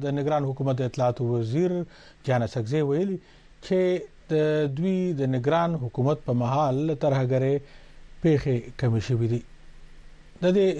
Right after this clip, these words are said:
دعوې ترڅنګ هغه دا هم ویلي چې، اووه لکه غیر قانوني افغانان له پاکستان نه شړل شوي او د افغانستان ترانزیټي تجارت قاچاق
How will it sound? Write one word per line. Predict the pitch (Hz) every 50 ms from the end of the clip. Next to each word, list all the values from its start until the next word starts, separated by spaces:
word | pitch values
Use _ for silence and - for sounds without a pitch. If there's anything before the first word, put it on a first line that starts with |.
| 151 131 139
دعوې | 147 151 170 175 160 165
ترڅنګ | 143 131 - 170 165 160 165 - - 120
هغه | 135 135 139 147 143 147 143
دا | 135 147 151 147 165
هم | 196 196
ویلي | 185 175 175 170 170 156 -
چې، | 160 139 127 120 - - - - - - - - - -
اووه | 123 127 127 127 127 131 135 147 208 240 220 196 160 - - 147 147 185
لکه | 214 - 185 156 139 127
غیر | 151 160 147 131 147
قانوني | 135 131 131 131 135 139 139 143 131 131
افغانان | 120 117 113 120 123 127 139 143 143 143 135 - - - - - - - -
له | 131
پاکستان | 117 - 127 110 123 123 - - 135 123 120 123
نه | 120 120 117 117 - - - - - -
شړل | - 143 120 117 113 110 -
شوي | - 135 123 120 110 - - - -
او | - 156 165 160 160 156
د | 147
افغانستان | 147 139 131 123 127 131 127 123 - - 151 151 151 - - - - - - - - - - - -
ترانزیټي | 160 147 139 135 131 135 127 - - 175 170 170 170 170 151 - - - - - - - - - -
تجارت | 151 127 120 135 127 131 139 151 151 143 - - -
قاچاق | - 139 120 110 - - 160 151 147 135